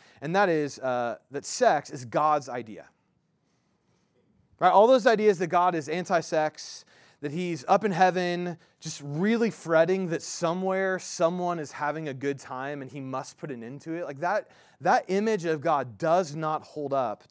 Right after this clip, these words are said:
to the scriptures. And it starts in verse eighteen, the first verse I read, where God looks at his creation. He looks at a creation of, of human beings that only includes the male gender at this point. There's no women. He says this, he says, "It's not good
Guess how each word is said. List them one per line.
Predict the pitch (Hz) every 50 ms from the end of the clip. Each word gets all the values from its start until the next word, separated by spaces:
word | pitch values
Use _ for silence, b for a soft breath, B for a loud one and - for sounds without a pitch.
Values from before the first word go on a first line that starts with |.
| -
to | - 139 139 139 139 135 131 123 b b b b b b b b b b
the | 151 151
scriptures. | - - 330 226 - 151 139 170
And | 196
it | 196
starts | 185 - - 208 220 226 196 - - -
in | 170 170 165 156
verse | 156 156 151 147 - - - - - _ b b b b b b b b b
eighteen, | 143 143 139 - 262 247 180
the | 147
first | - - 180 180 175 - -
verse | 143 156 151 -
I | 151 139
read, | 170 233 208 147 135 123
where | 135 147
God | 143 156 156 160 160 160 - - b b b b b
looks | 139 170 202 - - -
at | 277 226
his | 226 240 220
creation. | - - 247 226 180 147 135 - 170 156 151
He | 160
looks | 170 185 214 - -
at | 247
a | 226
creation | - - 220 208 202 208 - - 240 214
of, | 175 151 131 - -
of | 151 151 127 117 -
human | - - 185 202 220 233 202
beings | 175 156 147 143 127
that | 127 160 -
only | 156 180 220 262 269 247
includes | 226 214 - 220 208 151 135
the | 151
male | 147 147 151 160 156
gender | 131 147 147 139 117
at | 95 82
this | 98 -
point. | - - 85 85 92 80
There's | 110 117 127
no | 151 175
women. | 214 175 117 98 92 92 101 123 - _ _ _ _ _ _ _ _ _ _ _ _ -
He | 135
says | 147 - 208 175 156 180
this, | 214 156 117 95 -
he | 135
says, | 135 - 156 131 147
"It's | 175 170 - 156
not | 175 175 180 196 220 220 160 131
good | - 220 202 147 127 120 117 120 147